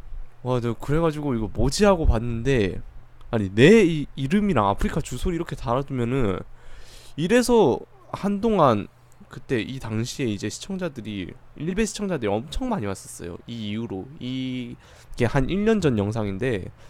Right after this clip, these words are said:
정확히는 한 일 년 육 개월 전 됐나요? 일 년 육 개월 정도 전 영상인데,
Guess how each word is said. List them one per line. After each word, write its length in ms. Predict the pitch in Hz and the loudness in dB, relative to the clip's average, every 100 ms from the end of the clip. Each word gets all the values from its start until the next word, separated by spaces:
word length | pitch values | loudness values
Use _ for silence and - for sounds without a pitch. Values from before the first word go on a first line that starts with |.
| - - | -20 -20
정확히는 540 | - 135 - 160 113 92 - - - - - - - - - - - - - - - | -4 -4 -2 0 0 -2 -10 -16 -14 -16 -18 -18 -20 -14 -12 -10 -12 -12 -12 -14 -6
한 140 | 135 151 | -4 0
일 140 | 196 | 4
년 200 | 208 151 | 4 2
육 100 | 107 - - | -2 -10 -4
개월 320 | 180 160 226 - - | 2 4 2 -2 -6
전 140 | 123 - | -6 -6
됐나요? 380 | - 117 107 107 | -10 -6 -2 -2
일 120 | 113 196 | 0 0
년 160 | 196 | 0
육 160 | 110 - | -2 0
개월 200 | 208 214 | 6 6
정도 280 | 175 151 120 | 6 0 0
전 300 | - 117 127 | 0 0 0
영상인데, 840 | 101 101 117 104 101 127 92 - | -2 -2 -4 -2 0 2 2 -4